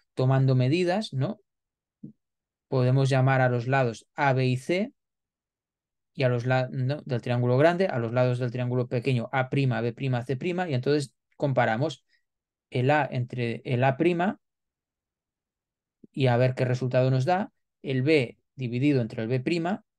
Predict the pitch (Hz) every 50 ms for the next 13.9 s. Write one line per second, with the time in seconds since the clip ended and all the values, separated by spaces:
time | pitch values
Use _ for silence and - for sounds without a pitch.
0 | _ _ - 139 120 113 117 127 127 127 - 123 120 120 - 131 120 - 123 127
1 | 131 131 131 139 180 180 185 - - 135 120 117 - - 135 143 156 - 151 131
2 | 123 117 110 123 127 135 135 127 135 127 127 - - 127 - - 113 107 110 123
3 | 135 127 113 120 123 127 - 127 120 - - 120 113 117 117 123 123 120 117 110
4 | 110 113 127 - _ _ - - - - - _ _ _ _ _ _ _ _ _
5 | _ _ _ _ _ _ _ _ _ _ _ _ - - - - 139 135 131 131
6 | 123 143 156 165 170 180 170 165 170 165 175 185 185 170 165 165 190 214 - _
7 | _ _ _ _ _ _ _ _ _ _ _ _ _ _ _ _ _ _ _ _
8 | _ _ _ _ _ - 131 117 - 147 151 147 131 - 151 175 180 - _ _
9 | _ _ _ _ _ _ _ _ _ _ _ _ _ _ _ _ _ _ _ _
10 | _ - - 139 131 127 135 139 143 143 139 135 143 135 143 147 131 131 - 135
11 | 127 123 123 123 127 131 139 139 131 156 156 147 131 131 151 151 - - - 147
12 | 127 - - 127 123 127 127 - 139 131 127 131 139 156 160 147 - _ _ -
13 | 135 135 135 135 131 131 127 135 123 123 120 - - 139 143 160 165 -